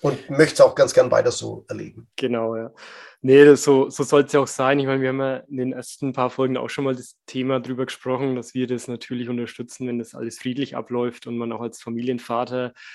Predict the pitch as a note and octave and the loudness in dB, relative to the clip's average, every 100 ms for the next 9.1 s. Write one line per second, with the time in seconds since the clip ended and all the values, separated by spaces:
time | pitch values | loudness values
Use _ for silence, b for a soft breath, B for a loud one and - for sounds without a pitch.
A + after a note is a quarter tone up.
0 | B _ C3 C3 C3+ B2 B2 B2+ B2+ B2 | B _ -2 2 2 2 0 0 0 -2
1 | A#2+ C3 C3 C3 A#2+ A#2+ A2 - B2 A#2+ | -2 0 0 -2 -6 -8 -8 -4 -2 -2
2 | - A2 A2+ B2+ B2 B2 A#2+ B2 B2 A#2+ | -4 -4 -2 -2 -2 -4 -4 -6 -4 -4
3 | A#2+ A#2+ A#2+ - - - A#2+ B2 A#2+ A#2+ | -6 -6 -10 -12 -12 -6 -4 -4 -6 -4
4 | B2 A#2+ A#2+ - B2+ - B2+ A#2+ B2 B2 | -2 -2 -6 -6 -8 -6 -6 -6 -4 -6
5 | B2 C3 B2+ A#2+ A#2+ B2+ A#2+ B2 - A#2+ | -4 -4 -4 -4 -6 -6 -6 -6 -8 -6
6 | B2 A#2 B2 - B2+ A#2+ C3 B2 A#2+ B | -4 -6 -8 -8 -6 -4 -4 -4 -4 B
7 | B B B B B B2 C#3 B2 A#2+ A#2+ | B B B B B -10 -6 -2 -2 -2
8 | B2+ - C3 A#2+ C3 C3 B2 A#2+ - C3+ | -2 0 0 0 0 0 -2 -6 -14 -18